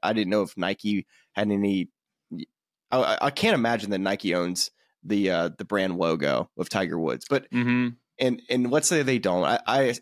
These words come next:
Speaker 1: assume that's what we're gonna see for Tiger in the future is, is his brand logo on a shirt. I don't know what the shirt's gonna be. Um, I assume he's probably gonna do a deal with somebody, but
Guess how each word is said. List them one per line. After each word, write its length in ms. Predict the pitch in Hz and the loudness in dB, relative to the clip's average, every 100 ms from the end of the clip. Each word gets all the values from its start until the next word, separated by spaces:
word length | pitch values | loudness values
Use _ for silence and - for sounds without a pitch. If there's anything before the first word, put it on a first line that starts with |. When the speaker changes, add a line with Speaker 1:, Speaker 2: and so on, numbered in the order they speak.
| - | -4
Speaker 1:
assume 440 | 113 - 156 143 | 0 2 2 2
that's 260 | 117 113 - | 2 0 -2
what 80 | 117 | -2
we're 100 | 107 | 0
gonna 180 | 107 | 0
see 340 | 92 - 101 98 | 0 0 2 2
for 180 | - 101 | 0 -4
Tiger 300 | 101 95 92 | 0 0 0
in 80 | 92 | -2
the 60 | |
future 380 | 87 90 90 90 | -2 -4 -2 -2
is, 220 | 80 - - - - | -2 -6 -12 -20 -10
is 160 | 104 | -6
his 220 | - 110 92 | -2 -4 -2
brand 360 | 98 101 98 90 | -2 0 0 0
logo 600 | 95 92 92 87 90 - - | 0 2 2 2 0 -6 -6
on 180 | 101 98 | 0 0
a 40 | |
shirt. 400 | 85 - 80 64 - | 0 0 0 -2 -4
I 80 | 92 | -2
don't 140 | 107 | 0
know 60 | 104 | 2
what 160 | 98 - | 0 -2
the 60 | |
shirt's 280 | - 90 80 | -4 -4 -4
gonna 180 | - 67 | -8 -4
be. 420 | 123 135 123 117 - _ _ _ _ | 2 4 4 0 -6 _ _ _ _
Um, 440 | 104 101 92 87 - - - | -2 0 0 -2 -6 -10 -4
I 80 | 104 | 0
assume 320 | 98 135 123 | 0 2 2
he's 160 | 120 - | 0 -4
probably 400 | - 110 135 131 | -2 0 0 0
gonna 160 | 135 | 0
do 180 | 117 131 | 2 2
a 40 | 127 | 0
deal 220 | 110 120 | 0 -2
with 100 | 101 | 0
somebody, 600 | - 104 143 180 233 220 | 0 0 0 2 4 4
but 260 | 131 113 | 4 2